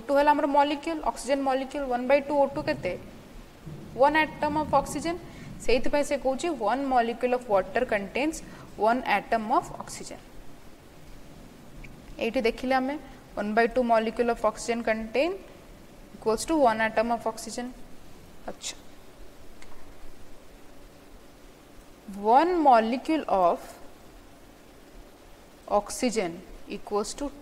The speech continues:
two atoms of oxygen, ମାନେ ଓ ଟୁ, ଓ ଟୁ ହେଲା one molecule of oxygen, ଓ ଟୁ କୁ ଆମେ one molecule of oxygen କହିଥାଉ, equals to two atoms of oxygen। ଓ, ଓ ଟୁ କେମିତି ବନିଛି? ଦିଟା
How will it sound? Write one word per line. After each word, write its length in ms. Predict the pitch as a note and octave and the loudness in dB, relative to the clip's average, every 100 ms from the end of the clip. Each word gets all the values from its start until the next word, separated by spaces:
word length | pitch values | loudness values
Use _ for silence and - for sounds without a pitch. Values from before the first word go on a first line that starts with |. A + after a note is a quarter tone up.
| - | -6
two 160 | A#3 A#3 | 0 2
atoms 360 | G#3 - F#3+ F#3+ | 2 0 -4 -4
of 60 | F3+ - | -6 -6
oxygen, 480 | - - - - - - - - - - | -6 -12 -16 -16 -18 -20 -20 -20 -18 2
ମାନେ 280 | G#3 A3 F#3+ E3+ - - - - - - | 2 2 -2 -8 -12 -20 -20 -20 -12 2
ଓ 80 | B3 A#3+ | 2 2
ଟୁ, 100 | E4+ E4+ - - - - - - - - - - - - - | -2 -4 -8 -18 -20 -20 -20 -20 -20 -20 -20 -20 -20 -6 -4
ଓ 60 | G#3+ | -2
ଟୁ 80 | C#4 C4+ | 0 2
ହେଲା 220 | C#4+ D4 D4 - - A#3 B3+ | 6 4 4 -4 -14 2 4
one 120 | C#4+ D4 | 4 4
molecule 400 | C#4+ C#4 D4+ D4 | 2 0 0 2
of 100 | D4 - - | 2 0 -4
oxygen, 400 | B3+ - C#4 D4 C#4+ - A3 | -4 -4 -6 -4 -6 -6 -6
ଓ 80 | A3+ | -4
ଟୁ 60 | C4+ B3 | -2 4
କୁ 60 | C#4 | 4
ଆମେ 140 | C4+ C#4 C4 | 4 4 2
one 100 | C4+ | 4
molecule 340 | C4+ C4 C4 C4+ | 2 4 2 2
of 100 | C4 B3+ | 2 -2
oxygen 260 | A3 C4 C4 | -2 -2 2
କହିଥାଉ, 320 | B3+ B3+ B3+ C4 - | 0 2 0 0 -6
equals 320 | G#3 - A#3+ A#3+ C#4 | -10 0 0 0 -6
to 80 | D4 D4+ - - - | -6 -8 -14 -20 -8
two 140 | B3+ C#4 B3+ | 0 4 4
atoms 340 | C#4 B3+ B3+ B3+ | 2 -4 -4 -6
of 40 | A3+ | -6
oxygen। 360 | A#3 - A3+ A3+ A#3+ - - - - - - - - | -8 -12 -12 -12 -14 -18 -20 -20 -20 -20 -20 -12 -10
ଓ, 80 | - - - - | -10 -18 -18 0
ଓ 80 | A3 A3+ | 0 2
ଟୁ 60 | D4 E4+ | -2 0
କେମିତି 280 | D#4+ C#4+ G#3+ | 2 2 0
ବନିଛି? 340 | F#3 F3 - G3 - F3+ | -2 -4 -10 -14 -14 -6
ଦିଟା 400 | A#3+ C4+ C#4 D4 | -2 0 4 4